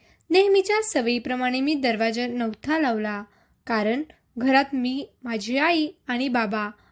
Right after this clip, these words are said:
आम्ही तिघेच राहतो. आई बाबा नॉक केल्याशिवाय कधीही माझ्या रूममध्ये येत नव्हते. मी माझा टॉप काढला, तेवढ्यात नॉक न करता रवी माझ्या रूममध्ये आला. मला या अवस्थेत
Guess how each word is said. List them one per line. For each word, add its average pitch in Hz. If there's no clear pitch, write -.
आम्ही 349
तिघेच 233
राहतो. 220
आई 330
बाबा 320
नॉक 247
केल्याशिवाय 240
कधीही 226
माझ्या 330
रूममध्ये 240
येत 220
नव्हते. 214
मी 240
माझा 220
टॉप 220
काढला, 311
तेवढ्यात 370
नॉक 254
न 302
करता 339
रवी 302
माझ्या 370
रूममध्ये 240
आला. 214
मला 226
या 277
अवस्थेत 247